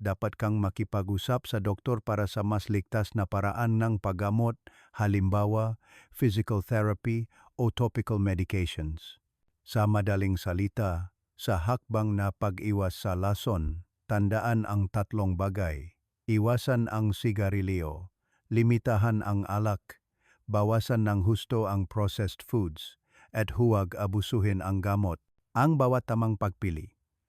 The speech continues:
pagtigil sa isang sigarilyo, pag-iwas sa isang soft drink, pagsunod sa resetang gamot, ay isang malaking regalo sa bato ngayon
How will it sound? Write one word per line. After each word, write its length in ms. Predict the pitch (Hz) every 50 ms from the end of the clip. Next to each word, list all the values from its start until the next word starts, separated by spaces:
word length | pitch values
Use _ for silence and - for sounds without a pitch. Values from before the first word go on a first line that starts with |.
| _ _ _ -
pagtigil 560 | 117 - - - 135 123 120 135 131 127 -
sa 160 | - 120 107
isang 400 | 117 110 101 - 131 120 117 117
sigarilyo, 800 | 107 - 117 98 104 101 98 95 104 98 95 90 80 73 67 69 - _ _ _ _ _ _ -
pag-iwas 640 | 113 113 110 - 117 113 113 117 117 117 110 - -
sa 80 | 110
isang 400 | 90 - 104 101 - 123 107 104
soft 320 | 95 - - 127 120 - -
drink, 320 | - 95 80 78 80 - _ _ _ _ _ _ -
pagsunod 640 | 110 107 - - - 120 110 107 113 117 110 -
sa 160 | - 113 98 101
resetang 560 | 95 - - 107 95 - 104 101 101 98 92
gamot, 400 | 92 95 95 92 82 80 76 - _ _ _ _ _ _ _ -
ay 180 | 110 110 117 110 110
isang 320 | 110 - - 120 110 110
malaking 560 | 107 107 107 107 107 101 - 113 107 104 101
regalo 480 | 101 107 98 95 104 101 104 110 110 104
sa 240 | 98 - 113 98 92
bato 240 | 98 95 - 107 95
ngayon 460 | 98 95 95 98 101 104 107 107